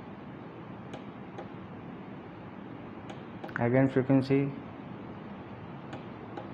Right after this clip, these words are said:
power factor, U P F. It is our active power,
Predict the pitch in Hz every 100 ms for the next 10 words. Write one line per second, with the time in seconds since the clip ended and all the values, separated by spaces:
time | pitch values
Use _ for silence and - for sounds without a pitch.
0 | - - - - - - - - - -
1 | 120 139 139 139 - 143 143 - - -
2 | - - - - 127 127 139 143 143 -
3 | - - - - - - - - - -
4 | - - - - - - - - - -
5 | - - - - - - - - - -
6 | - - - 135 131 139 139 139 139 151
7 | 147 139 135 135 147